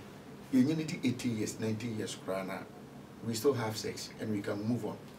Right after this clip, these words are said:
Ɔba wo nyini duru age bi a, na sex ayɛ wo tan.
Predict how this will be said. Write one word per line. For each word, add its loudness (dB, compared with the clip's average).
Ɔba 12
wo 12
nyini 6
duru 2
age 8
bi 6
a, 2
na 8
sex 6
ayɛ 6
wo 4
tan. -4